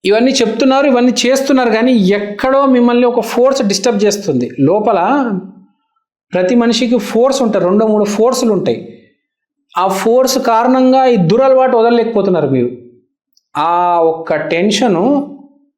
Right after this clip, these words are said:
దాన్ని రిలీఫ్ చేసుకోవడానికి మీరు ఒక దురలవాటుకు పాటుపడుతున్నారు, అంటే ఎస్కేప్ అవ్వడానికి. దాన్ని ఫేస్ చేసి దాన్ని ఎదుర్కొనే శక్తి మీకు లేదు. So అది ఒక దురలవాటు కింద పోతుంది.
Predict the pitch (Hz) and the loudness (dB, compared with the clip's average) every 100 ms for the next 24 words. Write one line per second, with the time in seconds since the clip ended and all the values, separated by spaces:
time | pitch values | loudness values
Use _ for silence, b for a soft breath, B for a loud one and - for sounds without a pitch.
0 | _ _ - 165 202 185 214 269 - 240 | _ _ -4 -2 0 2 2 0 0 -2
1 | 233 226 208 208 214 240 226 190 147 175 | -2 -2 0 0 0 2 2 0 0 0
2 | 202 214 208 202 202 170 170 185 - 135 | 2 2 0 -2 -2 -2 -2 -4 -4 -4
3 | 120 117 - - _ _ _ _ _ _ | -6 -8 -16 -20 _ _ _ _ _ _
4 | _ _ _ - - 208 202 190 247 262 | _ _ _ -14 -6 -2 0 0 0 0
5 | 226 165 139 131 123 - B B B B | 0 0 -2 -4 -6 -10 B B B B
6 | B B _ _ _ _ _ _ _ - | B B _ _ _ _ _ _ _ -4
7 | 156 233 226 247 277 277 277 262 269 247 | -2 0 0 0 0 -2 -2 0 0 0
8 | 214 202 254 254 247 202 196 240 226 180 | 2 0 2 0 0 -4 -2 -2 0 0
9 | 190 202 135 - - - b b _ _ | 0 0 -2 -6 -14 -20 b b _ _
10 | - - _ _ _ - - 247 233 247 | -14 -14 _ _ _ -12 -2 0 2 2
11 | 254 240 247 233 170 202 254 254 240 233 | 2 2 0 0 0 2 2 2 0 0
12 | 226 196 180 147 123 123 | 0 0 0 0 0 -2